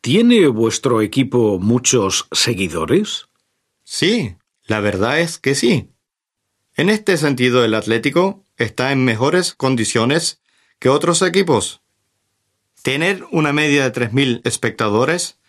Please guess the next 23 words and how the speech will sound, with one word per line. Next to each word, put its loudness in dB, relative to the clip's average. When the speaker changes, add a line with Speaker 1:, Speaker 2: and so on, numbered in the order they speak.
Speaker 2:
en 2
los 0
partidos 0
normales 0
es 0
mucho 2
en 0
el 2
ámbito 2
del 2
deporte -2
femenino. -2
La 0
afición -2
en 0
el 0
País -2
Vasco -2
es -2
enorme. 0
Al -2
principio 0
pensamos -2